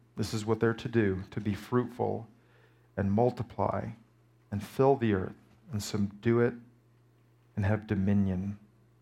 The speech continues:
over the fish of the sea and over the birds of the heavens and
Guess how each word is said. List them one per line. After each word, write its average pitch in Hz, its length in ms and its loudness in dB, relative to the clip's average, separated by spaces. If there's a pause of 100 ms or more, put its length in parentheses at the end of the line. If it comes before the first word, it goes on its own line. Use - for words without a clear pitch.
(800)
over - 100 -4
the 101 80 -8
fish 131 300 0
of 117 80 -4
the 110 80 -4
sea 113 260 -2
and 110 100 2
over 104 120 0
the 98 80 -2
birds 110 760 2 (640)
of - 60 -16
the 92 80 -4
heavens 98 600 0 (520)
and 113 120 -6